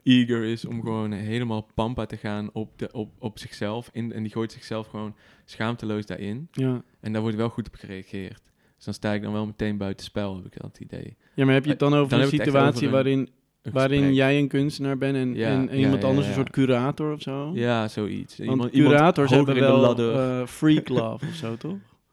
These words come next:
Speaker 1: Wat?
Speaker 2: Curators hebben wel een soort freak love, denk
Speaker 1: Curators
Speaker 2: ik
Speaker 1: hebben
Speaker 2: altijd.
Speaker 1: freak love.
Speaker 2: Die hebben een love voor een ongeleid projectielachtig persoon. Die hebben
Speaker 1: Ja.
Speaker 2: niet een love voor een soort van heel, eh, zelfbewust, eh, eh, bescheiden persoon,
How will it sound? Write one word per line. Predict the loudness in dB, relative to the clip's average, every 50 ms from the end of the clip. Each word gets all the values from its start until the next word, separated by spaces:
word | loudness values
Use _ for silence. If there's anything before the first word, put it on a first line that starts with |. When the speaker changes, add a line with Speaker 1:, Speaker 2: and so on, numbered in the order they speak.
| _ _
Speaker 1:
Wat? | _ -10 -6 -4 -4 -4 -4 -6 -12 _
Speaker 2:
Curators | 0 4 6 6 6 6 4 2 -2 -4
hebben | -4 -4 -2 -4 -4
wel | -4 -4
een | -6
soort | -6 -8 -14 -18
freak | -18 -4 2 4 4 4 4 2 -2
love, | -4 -4 -4 -6 -8 -10 _
denk | -8 -6 -4
Speaker 1:
Curators | -4 -4 -4 -4 -4
Speaker 2:
ik | -4
Speaker 1:
hebben |
Speaker 2:
altijd. | -4 -4 -4 -4 -4 -4
Speaker 1:
freak | -4 -6 -6 -6
love. | -6 -8 -6 _
Speaker 2:
Die | 2 4 4
hebben | 4 4 4 2
een | 4
love | 4 4 4 4 4 4 2 0 -2
voor | -2 -2 0 0
een | 0 0 2
ongeleid | 2 2 4 4 2 0 0 0 0 -2 _
projectielachtig | -2 0 0 0 0 -2 _ 2 2 4 4 2 0 -4 -8 -8 -12 -16 -12
persoon. | -10 -10 -6 -2 -2 -2 0 -2 -4 -6 -8 -10 -14 _ _ _ _ _ _ _ _ _ _ _ _ _ _ _
Die | 2 4
hebben | 4 6 6
Speaker 1:
Ja. | 8 8
Speaker 2:
niet | 8 8 8
een | 6 4
love | 6 6 6 4 4 2 2 -2 -4
voor | -6 -6 -6
een | -4
soort | -6 -8 -8 -6
van | -4 -2
heel, | -2 0 0 0 0 0 -2 -4 -6 -10 _ _ _ _ _ _ _ _
eh, | -12 -10 -8 -6 -6 -6 -6 -8 -10 -12 -14 _ _ _ _ _ _ _ _
zelfbewust, | _ -2 0 0 0 0 0 0 0 0 2 2 0 0 -2 -8 -14 -16 _ -14
eh, | -12 -10 -10 -8 -8 -10 -10 -12 -12 -14 -16 -18 -20 _ _ -20 _ _ _ _ -8
eh, | -8 -6 -6 -6
bescheiden | -4 -4 -4 0 4 6 6 6 4 2
persoon, | -2 -4 -8 -8 -8 -6 -6 -6 -6 -6 -8